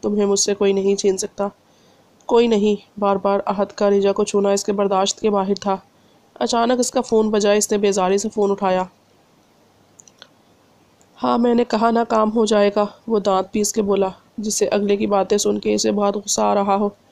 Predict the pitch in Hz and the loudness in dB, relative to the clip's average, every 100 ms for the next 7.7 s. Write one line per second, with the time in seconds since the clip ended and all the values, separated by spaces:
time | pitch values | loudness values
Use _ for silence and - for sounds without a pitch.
0 | _ _ _ _ _ - 226 - 214 220 | _ _ _ _ _ -6 -4 -2 0 2
1 | 214 220 226 226 226 214 208 202 202 208 | 2 2 2 2 0 0 0 2 0 0
2 | - 220 214 208 208 202 _ - 208 202 | -2 0 2 2 0 -2 _ -6 -4 0
3 | 202 202 202 202 208 208 202 208 214 214 | -2 0 -2 0 0 0 0 0 -2 -2
4 | - 220 208 202 190 196 214 202 - _ | -2 -2 0 2 2 2 0 -2 -6 _
5 | _ _ _ _ _ _ 269 254 262 247 | _ _ _ _ _ _ -2 0 2 2
6 | 240 226 233 226 220 220 220 226 220 208 | 2 2 2 0 0 0 2 0 2 0
7 | 208 208 202 208 196 196 | 0 -2 -2 -2 -2 0